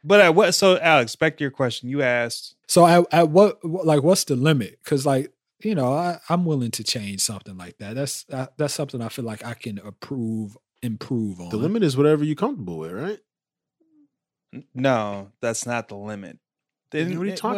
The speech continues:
Speaker 1: well
Speaker 3: about? As far as he say, are you saying the limit at, are you saying, like, what you're willing to try, the limit of what
Speaker 1: He's
Speaker 3: you're willing to try, or you tried it and you're done with it now?
Speaker 1: No, it, this, it just in general, he's talking about what the limit is as, as a,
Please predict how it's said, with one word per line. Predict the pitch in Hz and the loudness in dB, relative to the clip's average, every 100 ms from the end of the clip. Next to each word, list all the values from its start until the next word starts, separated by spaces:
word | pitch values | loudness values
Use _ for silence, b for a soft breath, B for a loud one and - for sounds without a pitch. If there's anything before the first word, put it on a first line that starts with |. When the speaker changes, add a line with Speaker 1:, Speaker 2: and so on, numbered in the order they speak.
| 190 | 4
Speaker 1:
well | 175 156 | 6 6
Speaker 3:
about? | 143 | 4
As | - | 2
far | 165 175 | 4 6
as | 170 | 4
he | 135 170 | 0 -4
say, | - 185 127 - | 0 -2 -2 -2
are | 143 | 0
you | 175 | 2
saying | 202 180 143 | 4 4 2
the | |
limit | 123 139 147 147 - - | 4 4 4 0 -2 -2
at, | 131 123 - b b b b b _ _ | 0 0 -4 b b b b b _ _
are | - | 2
you | |
saying, | 156 175 151 131 | 6 6 6 4
like, | 123 120 95 - | 2 0 -2 -6
what | 120 139 135 | 4 4 4
you're | 120 | 4
willing | 131 127 | 4 4
to | 98 | 0
try, | - 123 117 151 | -2 0 2 2
the | 131 | 2
limit | 113 131 | 0 2
of | 120 | 2
what | 107 | 2
Speaker 1:
He's | 127 | 2
Speaker 3:
you're | 120 | 2
willing | 123 104 | 0 -2
to | |
try, | 95 127 | 0 4
or | 139 | 6
you | 117 107 | 4 2
tried | - 139 135 | 4 6 8
it | 131 | 6
and | 127 | 4
you're | 117 | 2
done | 120 139 110 | 4 4 4
with | 92 | -2
it | 78 | -6
now? | 147 | -8
Speaker 1:
No, | 156 196 185 - _ _ _ - | 0 2 2 0 _ _ _ -20
it, | 147 _ | -20 _
this, | 151 - - | -8 -8 -6
it | 143 | 0
just | 165 175 | 2 2
in | 180 | 0
general, | 123 160 160 147 131 | 2 4 4 4 2
he's | 123 120 | 2 0
talking | - 135 131 | 0 0 0
about | 120 113 | -2 -2
what | 117 165 | 0 0
the | - | 0
limit | 143 156 147 | -2 0 0
is | 135 123 120 | 0 0 -2
as, | 117 110 | -4 -4
as | - 123 | -4 -2
a, | 127 | -2